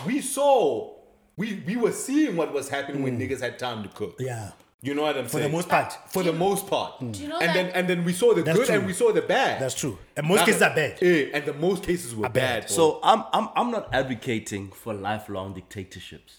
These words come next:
Speaker 1: Mm.
Speaker 2: Yes.
Speaker 4: I'm not advocating for that.
Speaker 2: We are just saying, we are
Speaker 4: That's
Speaker 2: just
Speaker 4: why,
Speaker 2: checking
Speaker 4: that's
Speaker 2: the
Speaker 4: why,
Speaker 2: timing.
Speaker 4: that's why I said eight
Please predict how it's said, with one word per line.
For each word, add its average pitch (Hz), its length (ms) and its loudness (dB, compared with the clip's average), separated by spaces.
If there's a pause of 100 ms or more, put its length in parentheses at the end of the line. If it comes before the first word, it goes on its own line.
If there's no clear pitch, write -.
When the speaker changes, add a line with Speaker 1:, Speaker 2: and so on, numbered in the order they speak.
(140)
Speaker 1:
Mm. 107 360 -6
Speaker 2:
Yes. 82 100 -20 (300)
Speaker 4:
I'm 92 100 -10
not 123 160 -2
advocating 95 520 -10
for - 140 -14
that. 80 340 -18
Speaker 2:
We 127 60 -2
are 120 80 -6
just 143 160 -4
saying, 147 120 -4
we 135 60 -2
are - 440 -6
Speaker 4:
That's 123 100 -2
Speaker 2:
just 156 120 2
Speaker 4:
why, 139 120 0
Speaker 2:
checking 151 240 2
Speaker 4:
that's 143 100 0
Speaker 2:
the 143 60 2
Speaker 4:
why, 151 80 4
Speaker 2:
timing. 156 220 6
Speaker 4:
that's 131 180 0
why 151 160 4
I - 20 0
said 107 380 -4 (1300)
eight 214 340 -2